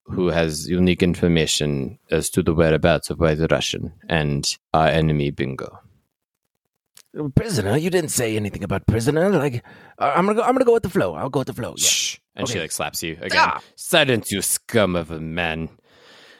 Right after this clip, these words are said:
Speaker 1: And, uh, <clears throat> the person at the door says, "Ah, yes, okay, okay. Uh,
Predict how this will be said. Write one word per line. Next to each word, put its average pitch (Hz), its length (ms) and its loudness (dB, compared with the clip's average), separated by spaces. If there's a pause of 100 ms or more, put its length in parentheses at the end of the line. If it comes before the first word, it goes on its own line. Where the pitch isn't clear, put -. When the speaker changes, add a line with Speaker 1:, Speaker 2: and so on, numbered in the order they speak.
(260)
Speaker 1:
And, 80 180 -4
uh, 78 320 -2
<clears throat> - 60 -14
the 110 300 2
person 92 220 2
at - 20 0
the 82 60 -4
door 85 100 2
says, - 420 0 (500)
"Ah, 95 200 4
yes, 85 280 0
okay, 80 240 -4 (140)
okay. 76 260 -8 (240)
Uh, 78 220 0